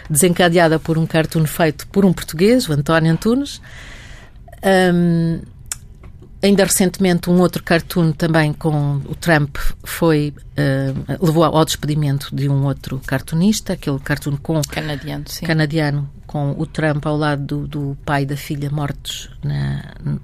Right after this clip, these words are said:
Speaker 1: no Rio. Ahm, ahm, esse, esse processo todo de faz-, de criar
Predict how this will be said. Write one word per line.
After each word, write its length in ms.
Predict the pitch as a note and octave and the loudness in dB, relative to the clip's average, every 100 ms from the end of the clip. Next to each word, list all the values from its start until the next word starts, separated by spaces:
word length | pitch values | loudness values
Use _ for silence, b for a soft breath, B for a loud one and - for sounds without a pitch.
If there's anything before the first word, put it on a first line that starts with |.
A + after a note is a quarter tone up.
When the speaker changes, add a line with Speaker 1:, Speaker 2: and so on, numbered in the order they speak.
| C#3+ | -6
Speaker 1:
no 120 | D3+ | -6
Rio. 340 | - F#3+ G#3+ G#3+ B B B B B B B B - | -2 0 0 -2 B B B B B B B B -6
Ahm, 640 | F#3 F#3 F3+ F3 E3+ E3+ E3 - - - - - - - - - - - - - - - - - - - | 2 4 6 6 4 4 0 -6 -18 -18 -16 -16 -16 -16 -16 -16 -18 -18 -18 -18 -18 -18 -18 -18 -8 2
ahm, 220 | G#3 G3+ - | 4 4 2
esse, 420 | A#3 B3+ - - | 2 4 2 4
esse 180 | C4+ - | 4 2
processo 500 | - G#3+ A#3 G#3 - | 2 2 4 2 0
todo 300 | - F#3 D3+ | 2 2 2
de 180 | D3 F#3 | 0 0
faz-, 460 | - - F3+ - - | 2 2 2 0 -6
de 120 | D#3+ | -6
criar 520 | - A3 G#3 F#3 D3+ | 4 6 8 6 2